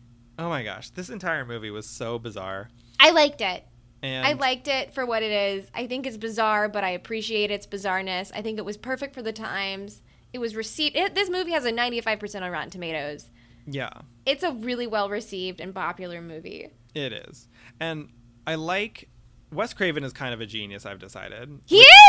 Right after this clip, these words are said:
Speaker 2: is! Thank
Speaker 1: you've been
Speaker 2: you!
Speaker 1: trying to convince me, but he kind of is. And it's like, I like that this, this movie is so fantastical. It's about a guy who kills people in their dreams, but then he pulls so much from real life.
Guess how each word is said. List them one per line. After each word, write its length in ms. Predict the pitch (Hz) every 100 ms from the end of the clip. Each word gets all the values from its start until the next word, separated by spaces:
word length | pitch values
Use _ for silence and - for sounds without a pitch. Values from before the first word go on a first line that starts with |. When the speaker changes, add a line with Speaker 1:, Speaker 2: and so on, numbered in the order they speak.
| 659
Speaker 2:
is! 60 | 339 -
Thank 260 | 370 679 -
Speaker 1:
you've 80 | 571
been 120 | 370 269
Speaker 2:
you! 20 |
Speaker 1:
trying 180 | 165 135
to 60 |
convince 360 | 131 117 107 -
me, 140 | 107
but 220 | 104 113
he 160 | 139 143
kind 200 | 170 190
of 80 | 135
is. 160 | 127 123
And 120 | 131
it's 100 | 135
like, 140 | 143 - - - -
I 120 | 139
like 260 | 147 185
that 220 | 196 143 - -
this, 260 | 147 156 - -
this 240 | 160 175
movie 180 | 190 156
is 60 |
so 220 | - 151 156
fantastical. 680 | 156 139 117 117 - 110 117
It's 80 | 123
about 180 | 123
a 80 | 123
guy 180 | 120 123
who 100 | 135
kills 240 | 127 127 -
people 500 | 139 147 143 - -
in 120 | 135
their 100 | 131
dreams, 560 | 120 107 98 98 113 - - - - - -
but 120 | 156
then 140 | 170
he 120 | 185
pulls 640 | 247 - 135 127 156 180 -
so 320 | - 139 127
much 220 | 120 117
from 180 | - 113
real 240 | 113 110 107
life. 480 | 95 107 165 -